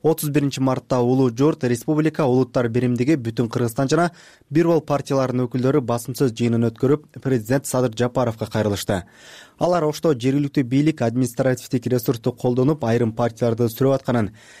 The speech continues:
кээ бир партиялардын өкүлдөрү жолдорго шагыл түшүрүп, добуш сатып алуу болуп жатканын айтып арызданышты. Мыйзам бузууларга байланыштуу аймактык шайлоо комиссиясына, укук коргоо органдарына маалымат берилгени менен жыйынтык чыкпай жатканына нааразы болушту.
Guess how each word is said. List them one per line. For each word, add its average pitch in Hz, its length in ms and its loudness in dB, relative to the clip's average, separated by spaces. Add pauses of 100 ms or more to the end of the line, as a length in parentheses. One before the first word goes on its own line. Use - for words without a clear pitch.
(140)
кээ 131 240 2
бир 127 160 2
партиялардын 123 540 0
өкүлдөрү 127 340 2
жолдорго 113 480 0
шагыл 113 320 -2
түшүрүп, 143 400 -2 (340)
добуш 156 300 2
сатып 135 240 -2
алуу 127 160 2
болуп 117 240 0
жатканын 113 400 0
айтып 110 160 -2
арызданышты. 101 640 -2 (240)
Мыйзам 120 380 0
бузууларга 117 460 0
байланыштуу 120 600 0 (400)
аймактык 156 400 0
шайлоо 139 240 0
комиссиясына, 113 800 -2 (100)
укук 147 260 -2
коргоо 139 300 0
органдарына 120 440 0
маалымат 117 460 0
берилгени 117 380 0
менен 165 260 2 (380)
жыйынтык 143 400 -2
чыкпай 127 340 -4
жатканына 110 440 -2
нааразы 104 400 -2
болушту. 101 420 0